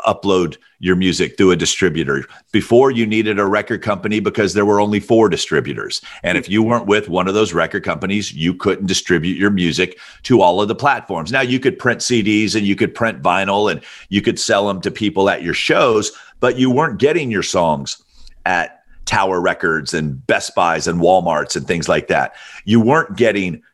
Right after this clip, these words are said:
pitch to radio because that was kind of set up for the record companies. Now everyone's phone is their radio. So now you're able to do all these things. So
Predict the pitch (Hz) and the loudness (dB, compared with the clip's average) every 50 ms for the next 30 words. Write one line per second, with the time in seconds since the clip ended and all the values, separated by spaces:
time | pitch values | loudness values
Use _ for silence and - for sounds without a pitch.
0 | _ _ - - 113 98 - - - - 104 92 87 95 95 95 92 98 98 95 | _ _ -4 -2 -2 -2 -2 -6 -4 -2 0 2 2 4 2 2 2 2 2 2
1 | 95 101 101 104 113 - - 127 123 117 90 87 110 113 123 - 131 127 - - | 2 0 0 0 -2 0 2 2 2 4 2 2 0 0 0 0 -2 -2 -2 0
2 | - - 113 110 110 113 113 110 - - - _ _ _ - - - - 123 110 | 0 0 0 2 2 0 0 -2 -2 -6 -16 _ _ _ -8 -6 0 2 4 4
3 | 107 104 104 110 - - - - 113 107 107 110 110 107 - - - _ _ _ | 4 4 4 2 2 0 -2 2 4 6 6 6 4 4 0 -4 -16 _ _ _
4 | _ _ _ - - - - 104 120 120 135 139 131 127 120 95 107 101 85 - | _ _ _ -16 -12 -4 0 2 2 4 2 2 0 -2 -4 -2 -2 -4 -4 -4
5 | 90 82 80 71 71 90 85 87 98 107 113 101 92 95 107 101 104 117 117 107 | -4 -4 -4 -4 -2 0 0 0 0 0 0 0 0 0 0 0 0 0 0 0
6 | - - - 143 151 156 147 127 107 82 - 90 85 76 65 85 80 76 76 80 | -2 -2 0 0 2 2 0 -2 -4 -4 -2 -2 -4 -2 0 0 0 2 2 2
7 | 80 73 67 71 69 65 65 69 - - 95 87 101 110 127 151 160 160 143 131 | 0 0 0 -2 -2 -2 -2 -2 0 0 2 2 2 0 0 -2 0 0 2 2
8 | 127 127 113 110 104 95 87 101 113 110 101 95 90 80 78 76 - - - 71 | 2 2 0 0 -2 -2 0 2 4 4 4 4 2 0 -4 -6 -6 -6 -6 -6
9 | 71 69 69 - 113 113 104 92 - | -6 -6 -4 0 2 2 2 0 -2